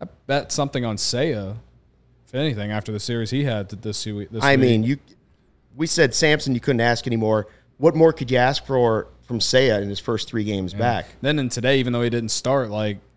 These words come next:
Speaker 1: worked a walk in
Speaker 2: Right.
Speaker 1: a big moment.
Speaker 2: And
Speaker 1: Yeah.
Speaker 2: Ryan, that was no big deal, obviously, that he didn't, that was part of the plan of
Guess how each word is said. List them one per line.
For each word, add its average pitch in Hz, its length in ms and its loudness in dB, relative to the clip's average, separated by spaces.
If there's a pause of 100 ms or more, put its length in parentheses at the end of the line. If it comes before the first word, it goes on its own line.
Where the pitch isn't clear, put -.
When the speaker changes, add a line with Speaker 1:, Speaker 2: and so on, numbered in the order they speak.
(1080)
Speaker 1:
worked 127 220 -2
a 120 40 0
walk 120 400 2 (360)
in 123 60 -2
Speaker 2:
Right. 120 100 4
Speaker 1:
a - 20 4
big 123 140 2
moment. 123 360 -2 (300)
Speaker 2:
And 147 100 2
Speaker 1:
Yeah. 165 60 4
Speaker 2:
Ryan, 180 200 6
that 170 120 4
was 156 120 0
no 170 160 4
big 143 180 0
deal, 147 300 4
obviously, 127 540 2
that 120 180 2
he 131 140 0
didn't, 123 300 2 (180)
that 135 160 2
was 131 320 2 (540)
part 151 180 4
of 127 40 0
the 135 60 2
plan 143 440 2
of 120 240 0